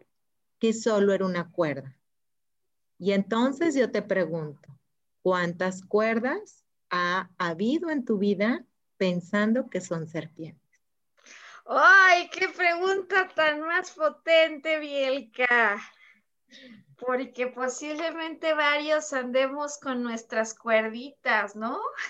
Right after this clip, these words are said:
Speaker 2: <laughs>
Speaker 1: Así es, así es. ¿Por qué? Porque normalmente somos muy buenos para producir películas de terror. Digo, híjole, si fuéramos productores de Hollywood, nos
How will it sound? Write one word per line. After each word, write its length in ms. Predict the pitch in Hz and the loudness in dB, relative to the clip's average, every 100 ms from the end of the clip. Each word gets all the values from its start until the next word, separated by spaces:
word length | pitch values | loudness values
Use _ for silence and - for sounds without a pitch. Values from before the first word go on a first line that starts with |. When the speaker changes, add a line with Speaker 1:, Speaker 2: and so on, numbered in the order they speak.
| - | -10
Speaker 2:
<laughs> 1040 | 359 453 - 453 440 320 359 339 269 294 | -6 -6 -2 -4 -2 -2 -2 -2 -4 -2
Speaker 1:
Así 280 | 226 220 220 185 | 2 4 2 2
es, 460 | 180 165 165 165 _ _ _ - | 4 4 2 -2 _ _ _ -4
así 580 | 185 190 190 214 214 | 0 0 2 4 6
es. 200 | 175 175 - | 6 2 -2
¿Por 280 | 202 208 202 | 0 2 2
qué? 360 | 247 247 320 440 - - | 2 4 4 0 -4 0
Porque 280 | 202 - | 0 0
normalmente 720 | 180 175 180 190 240 247 240 262 | 0 0 0 4 6 6 4 2
somos 360 | 247 214 226 | 2 4 4
muy 140 | 220 220 | 6 6
buenos 380 | 208 226 233 240 | 6 6 6 4
para 280 | 202 196 | 0 0
producir 520 | 190 170 160 175 160 - | 2 0 0 -2 -4 0
películas 640 | 220 220 214 233 240 190 | 0 2 2 4 4 4
de 100 | 180 | 0
terror. 420 | 180 151 151 147 | 0 -2 -2 -2
Digo, 240 | 170 185 233 | 2 4 6
híjole, 440 | 240 277 240 196 | 4 4 4 4
si 140 | - | 2
fuéramos 440 | 196 196 240 254 247 | 2 2 4 2 2
productores 600 | 202 190 175 190 196 214 | 0 0 2 2 2 4
de 120 | 208 190 | 2 2
Hollywood, 440 | 190 208 220 339 _ _ _ _ - | 4 4 2 -2 _ _ _ _ 0
nos 300 | 208 208 | 0 0